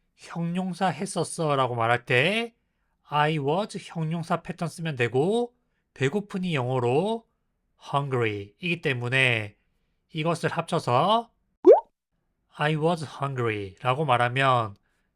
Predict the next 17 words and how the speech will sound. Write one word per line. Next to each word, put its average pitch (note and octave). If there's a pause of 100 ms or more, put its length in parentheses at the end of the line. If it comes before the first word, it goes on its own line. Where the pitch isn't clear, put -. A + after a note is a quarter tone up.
(140)
"나는 C3+
배가 C3+
고팠어", A2 (440)
"저는 C#3
배가 C3
고팠어요" A#2+
라는 B2+
말이 A#2
됩니다. B2+ (800)
내가 B2
과거에 F#3 (400)
어떤 E3
기분이거나 D3
상태였다 F3+
라고 D3
말할 A#2
때 G3+